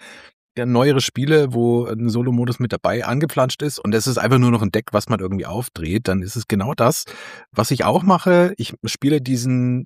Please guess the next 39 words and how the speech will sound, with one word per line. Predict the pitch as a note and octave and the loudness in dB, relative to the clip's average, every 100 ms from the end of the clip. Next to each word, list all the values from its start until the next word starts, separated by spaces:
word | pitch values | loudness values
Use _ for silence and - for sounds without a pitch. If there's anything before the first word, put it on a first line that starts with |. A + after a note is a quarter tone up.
| - | -2
einfachen | A2+ D#3+ D#3+ C3+ | 0 2 0 2
Solo-Modus, | C#3 C#3+ C#3 C#3+ C3+ | 2 2 0 0 -2
um | A2+ | -4
das | A#2+ | -6
Spiel | - A2 | -2 -2
kennenzulernen | - F#3 A3+ F3 D#3+ D#3 D#3 D#3 | 2 2 4 2 0 2 2 0
und | A#2+ A#2 | -2 0
dann | A2+ | 0
ein | A#2+ | 0
bisschen | A#2 - A2+ | -2 0 2
die | |
Mechanik | G#2+ - A2 C3+ D3 | 2 0 0 0 -4
zu | - | -6
verstehen, | B2 - B2 B2 - - - - - | -6 -2 0 0 -4 -12 -16 -18 -4
weil | G2 | -4
gerade | - G#2+ A#2+ | 2 0 0
so | |
bei | A#2 G#2+ | -2 -2
komplexeren | - G#2+ A2 B2 - A2+ A2 | -2 -4 -2 -4 -2 0 2
oder | F#2+ F2+ F2 - - - _ - | 2 0 -2 -6 -18 -20 _ -4
gehobenen | G2+ F2+ B2 C3 A#2 G#2 | 0 2 2 4 2 2
Kennen-, | A2 A#2 A2+ - - | 0 0 0 -2 -2
Kennerspielen, | A#2 A#2 - G2 G#2 G#2 | 0 0 0 0 2 2
ich | - | -2
tue | G#2+ | 0
mir | A2+ | 0
dann | G#2 G2 | 0 0
manchmal | F#2+ - F#2 | -2 -2 -4
auch | G2 A#2+ | -4 -6
schwer, | - F#2+ F2 G2 B2+ _ _ _ - | -6 -2 0 0 -4 _ _ _ -4
aus | F2 G2 | -2 0
der | - - | -4 -4
Anleitung | G2 A#2 G#2 G#2 A2 | 0 4 4 2 0
heraus | F2+ F#2 F2 F#2 G2+ - | -2 -2 0 0 0 -2
so | F2+ | -6
die | F#2 | -6
Essenz | - - A2+ - | -6 0 0 0
eines | F2+ F2+ | -4 -4
Spiels | - - F#2 E2 - | -4 -2 0 -2 -8